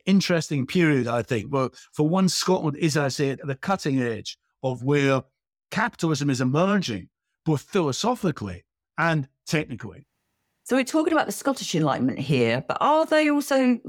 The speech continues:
Speaker 2: thought of as belonging to the British Enlightenment? I mean, you have the construction of Scottish and British national identities in this period. So how would they have navigated that? You know, what shaped these things?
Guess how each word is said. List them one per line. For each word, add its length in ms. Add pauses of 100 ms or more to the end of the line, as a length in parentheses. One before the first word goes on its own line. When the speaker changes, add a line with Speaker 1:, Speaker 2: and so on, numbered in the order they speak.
Speaker 2:
thought 180
of 220
as 100
belonging 440
to 140
the 120
British 360
Enlightenment? 640 (300)
I 40
mean, 280
you 140
have 160
the 80
construction 960
of 120
Scottish 500
and 140
British 280
national 340
identities 580
in 120
this 140
period. 600 (480)
So 160
how 200
would 160
they 200
have 140
navigated 680
that? 320 (180)
You 100
know, 120
what 200
shaped 380
these 260
things? 460